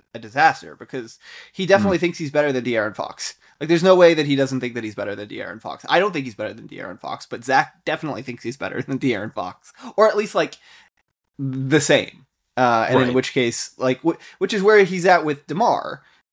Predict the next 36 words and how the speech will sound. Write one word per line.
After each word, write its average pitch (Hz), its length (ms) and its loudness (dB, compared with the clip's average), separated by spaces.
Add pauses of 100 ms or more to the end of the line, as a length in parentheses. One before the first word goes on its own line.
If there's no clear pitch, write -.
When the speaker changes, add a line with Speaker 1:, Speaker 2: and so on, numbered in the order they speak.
Speaker 1:
um, 127 380 4
which 139 120 2
has 143 140 0
been, 143 160 2
like, 135 200 0
the 139 80 -6
whole 139 160 0
problem. 123 440 2
It's 101 120 -14
like, 117 120 -4
he 143 180 -6
thinks 135 260 -2
he 131 100 0
should 127 160 -2
have 113 180 0
the 117 60 -6
ball 113 260 2
late, 110 300 -2
and 117 240 -6
DeMar 131 300 2
has 107 180 -4
the 110 40 -14
ball 107 220 0
late 110 140 -2
all 107 160 0
the 110 60 -4
time 120 240 -4
'cause 131 180 -10
DeMar's 131 320 0
better 190 260 4
at 113 80 -8
that 82 180 -8
stuff. - 280 -16 (720)
Speaker 2:
Sure. 92 300 -4 (920)
Yeah, 202 340 2
I, 180 220 0